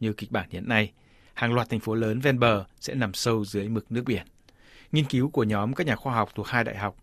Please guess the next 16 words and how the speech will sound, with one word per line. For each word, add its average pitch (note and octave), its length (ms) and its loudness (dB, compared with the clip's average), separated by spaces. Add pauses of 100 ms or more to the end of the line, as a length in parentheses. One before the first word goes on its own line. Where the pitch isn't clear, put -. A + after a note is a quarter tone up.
Massachusetts A#2 800 0
của - 120 -6
Anh A2 300 -2 (340)
và G#2 160 0 (160)
Pennsylvania B2 720 2 (220)
của G2 100 -6
Mỹ A#2+ 320 -2 (200)
công A#2+ 160 2
bố A2 140 4
hồi C3 120 2
năm G#2+ 200 0
ngoái, G#2 360 2 (220)
nếu D3+ 120 4
được F3 140 4
khẳng G#2+ 180 2
định, A#2+ 180 2